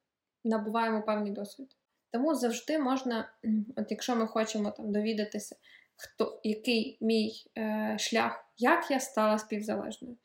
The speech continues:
там, чи контрзалежною, чи, чи якимось, то собі треба задавати питання, а коли відбулась якась та одна важлива ситуація або ряд ситуацій, в яких я вирішила, що так жити краще.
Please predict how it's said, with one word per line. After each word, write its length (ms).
там, 160
чи 140
контрзалежною, 880
чи, 260
чи 140
якимось, 260
то 160
собі 200
треба 220
задавати 380
питання, 460
а 60
коли 480
відбулась 540
якась 300
та 200
одна 440
важлива 520
ситуація 800
або 220
ряд 260
ситуацій, 720
в 20
яких 360
я 80
вирішила, 580
що 200
так 380
жити 420
краще. 680